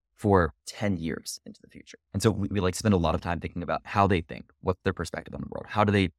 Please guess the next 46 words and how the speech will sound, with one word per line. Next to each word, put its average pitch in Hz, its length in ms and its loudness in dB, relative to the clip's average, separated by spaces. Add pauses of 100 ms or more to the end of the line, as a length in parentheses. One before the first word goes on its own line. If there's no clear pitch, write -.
manage 87 400 -6
challenges, - 760 -10
what's - 300 2
their 110 160 4
vision, 82 340 -2 (160)
why 92 220 4
are 101 120 6
they 95 120 2
excited - 600 -8 (120)
to - 80 -16
build - 180 -12 (100)
this? - 240 -14 (140)
There 95 200 2 (180)
are 95 80 -6
quite - 280 0
literally 98 280 0
a 82 40 0
million 92 460 2
things 76 400 -6
anyone 82 300 -8
could 80 100 -16
do 76 80 -14
with 78 100 -12
their - 100 -12
time. - 260 -10 (240)
Like, 90 100 -6
why 87 280 4
are 101 100 6
they 98 100 2
going 90 200 0
to 82 60 -6
spend 82 220 -6
a - 40 -12
hundred 85 360 -8
hours 76 240 -6
a - 60 -14
week - 260 -12 (300)
doing 87 180 -4
exclusively 92 800 -4
this 78 240 -4
thing 87 320 -4
for 78 480 -6
the 80 80 -2
next - 420 -6
few 82 160 -12
years? - 380 -12